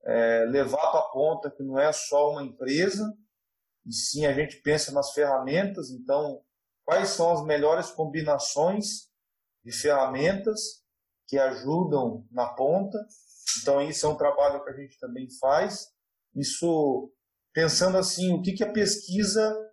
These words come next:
de tudo que a gente faz de pesquisa, ajuda o agricultor, né? Então, é, é, essas duas linhas de,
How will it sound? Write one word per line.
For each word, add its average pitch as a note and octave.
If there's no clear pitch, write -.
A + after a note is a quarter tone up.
de C#3+
tudo A3+
que A3+
a G#3+
gente G#3+
faz F#3
de F3+
pesquisa, F#3
ajuda F3+
o -
agricultor, F3
né? D3+
Então, D3+
é, C#3
é, C3+
essas C#3
duas E3+
linhas E3
de, C#3+